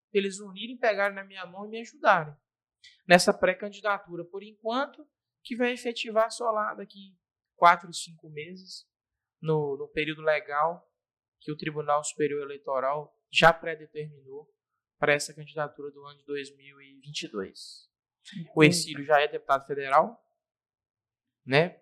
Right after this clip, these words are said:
Speaker 1: por Minas Gerais, e ele volta à reeleição. Não sei se ainda qual o partido que ele vai escolher, se ele muda de partido,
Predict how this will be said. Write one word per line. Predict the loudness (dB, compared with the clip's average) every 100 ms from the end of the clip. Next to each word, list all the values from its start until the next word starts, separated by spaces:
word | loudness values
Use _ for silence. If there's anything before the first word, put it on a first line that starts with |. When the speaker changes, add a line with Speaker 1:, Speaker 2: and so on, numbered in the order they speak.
| _
Speaker 1:
por | 8 8 6 -8
Minas | -18 -16 -10
Gerais, | -4 0 0 -2 -10 -16 _ _ _ _
e | -12 -10
ele | -8 -8
volta | 0 8 10 10 6 0
à | 0 -2
reeleição. | -8 -20 -14 -10 -10 -12 -14 _ _ _ _ _ _
Não | -10 -8
sei | -6 -6
se | -8 -12
ainda | -12 -14 -16 _
qual | -4 -2 2
o |
partido | 0 0 -4 _
que |
ele | -14
vai | -14
escolher, | -18 -16 -12 -10 -10
se | -12
ele | -16
muda | -16 -16
de | -14
partido, | -4 -2 -4 -12 -12 -14